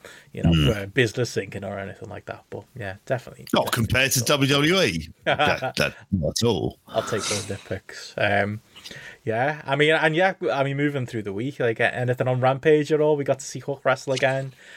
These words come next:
Speaker 1: Adam Cole and Jake Atlas was decent enough until Jake Atlas, um, got himself hurt, and, uh, I liked at least the way they
Speaker 2: Mm.
Speaker 1: used the, the leg as, like, a finish rather than just, you know, a roll up
Speaker 2: Yeah.
Speaker 1: or something like that. You know, leaning into the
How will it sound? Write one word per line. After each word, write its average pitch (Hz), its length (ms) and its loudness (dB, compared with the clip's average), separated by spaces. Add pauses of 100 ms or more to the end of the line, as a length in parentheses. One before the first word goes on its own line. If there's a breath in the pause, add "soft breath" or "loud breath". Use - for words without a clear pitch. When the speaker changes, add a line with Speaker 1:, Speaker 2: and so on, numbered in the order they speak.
(280 loud breath)
Speaker 1:
Adam 131 220 2
Cole 135 280 6
and 131 60 4
Jake 135 180 6
Atlas 135 340 0
was 127 140 -4
decent 131 380 -4
enough 135 260 -2
until 135 440 -2 (120)
Jake 131 220 2
Atlas, - 480 0
um, 135 420 -2 (280)
got 131 180 6
himself 131 400 4
hurt, 127 340 6
and, 113 240 -4 (180)
uh, - 220 -6 (260 loud breath)
I 175 60 0
liked 196 260 2
at 180 80 2
least 143 200 -4
the 131 80 -2
way 123 120 4
they 110 140 4
Speaker 2:
Mm. 104 40 -2
Speaker 1:
used 110 300 -8
the, 107 160 0
the 104 140 -6
leg 101 240 0
as, 107 120 -4
like, 101 140 -6
a 98 60 -10
finish 113 420 -2
rather 104 220 -2
than 98 160 -4
just, - 260 -12 (300 loud breath)
you - 100 -10
know, 92 220 -4
a 120 80 -4
roll 107 240 -6
up 107 100 -8
Speaker 2:
Yeah. - 140 2
Speaker 1:
or - 60 -2
something 107 240 -6
like 104 180 -6
that. 101 220 -2
You 98 80 -4
know, 92 80 -4
leaning 101 360 -4
into 98 280 -4
the 101 200 0